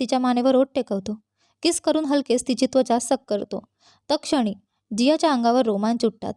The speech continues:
तिच्या शरीरात एक वेगळीच कंपने निर्माण होतात. तिला थोडासा वेदना जाणवतो, पण त्यासोबतच एक वेगळाच सुखद अनुभव मिळतो. हे वेगळंच काहीसं होतं, वेदनेपेक्षा अधिक आनंददायक.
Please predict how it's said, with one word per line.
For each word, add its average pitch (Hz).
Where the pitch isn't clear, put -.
तिच्या 214
शरीरात 220
एक 233
वेगळीच 220
कंपने 220
निर्माण 247
होतात. 233
तिला 285
थोडासा 311
वेदना 254
जाणवतो, 262
पण 247
त्यासोबतच 233
एक -
वेगळाच 214
सुखद 247
अनुभव 214
मिळतो. 220
हे 320
वेगळंच 285
काहीसं 285
होतं, 247
वेदनेपेक्षा 220
अधिक 233
आनंददायक. 202